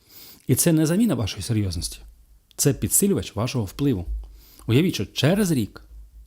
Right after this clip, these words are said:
до вас пишуть клієнти з інших міст, що ваше ім'я знають не тільки ті, кого ви особисто зустрічали, що ви більше не залежите від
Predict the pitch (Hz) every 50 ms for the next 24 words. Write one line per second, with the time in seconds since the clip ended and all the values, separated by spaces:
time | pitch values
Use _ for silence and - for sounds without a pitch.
0 | _ - 117 127 151 147 - 156 - 147 - - 123 123 135 127 113 - 95 101
1 | 120 131 - 151 - - 170 139 101 - - - - - - - - - _ _
2 | _ _ _ _ _ _ _ _ _ _ _ _ _ _ _ - - - 117 139
3 | 139 - 151 143 151 160 120 117 120 135 135 - 113 - - 185 170 - 117 107
4 | - - - - - - _ _ - - 151 151 - - - 117 123 117 113 107
5 | - - 123 107 113 98 - - 90 90 - - 104 92 - - - 87 76 78
6 | 80 - - - - - - - - - - - 120 123 123 110 104 104 127 151
7 | 185 156 - - 110 104 113 117 135 151 165 147 - - - 98 104 -